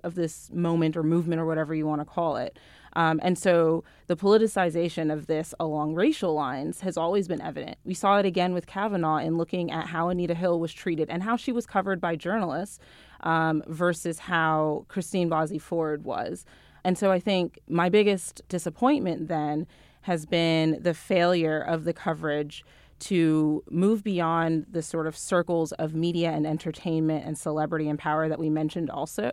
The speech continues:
before, but also, um, its failure to offer equal real estate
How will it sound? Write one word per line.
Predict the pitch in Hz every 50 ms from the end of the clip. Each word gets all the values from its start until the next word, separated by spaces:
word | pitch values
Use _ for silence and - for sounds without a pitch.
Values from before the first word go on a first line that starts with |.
| - - 165
before, | 175 160 - 170 165 175 202 220 247 - - - - - - -
but | - 190
also, | 165 185 233 240 - 226 196 185 175 165 165 165 151 - -
um, | - 160 156 156 156 - -
its | 175 - -
failure | - - 175 170 170 165 165 165 156 156 156
to | 160 - - - 175 160 160 156 151 151 151 151 151 - _ - - - _ -
offer | - 175 180 175 - - 180 170 165 160 160 156 151 - - _ _ -
equal | - 190 190 185 - 190 180 170 170 156
real | 160 190 196 208 202 196
estate | 180 165 - - - 143 143 147 147 151 - - - -